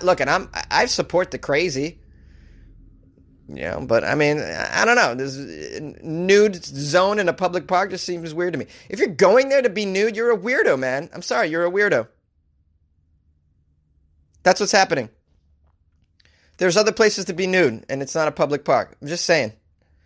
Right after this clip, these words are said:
I think you've crossed the line here, Paris. You wanna be cool? You wanna be avant-garde? You wanna show the world that you're comfortable with your sexuality? Yeah, well, you know, some of these bodies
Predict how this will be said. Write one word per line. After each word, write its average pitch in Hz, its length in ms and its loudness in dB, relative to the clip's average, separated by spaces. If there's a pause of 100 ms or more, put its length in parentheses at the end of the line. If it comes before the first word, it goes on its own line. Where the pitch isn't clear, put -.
(180)
I 135 60 -8
think 156 160 -4
you've 165 120 -4
crossed 160 240 4
the 156 80 0
line 147 220 2
here, 127 120 0
Paris. 113 520 -2 (1300)
You 151 120 -2
wanna 170 140 4
be 165 80 6
cool? 175 800 4 (500)
You 156 80 -6
wanna 170 100 0
be 165 100 2
avant-garde? 170 1120 2 (840)
You 180 60 -10
wanna 185 120 0
show 180 200 2
the 175 100 4
world 170 200 6
that 165 80 0
you're 147 100 -2
comfortable 165 440 -4
with 160 100 -4
your 139 80 -8
sexuality? 156 640 0
Yeah, 190 140 2
well, 208 120 -4
you 240 60 -4
know, 262 100 0
some 339 260 -4
of 330 100 -4
these 214 200 -2
bodies 165 920 2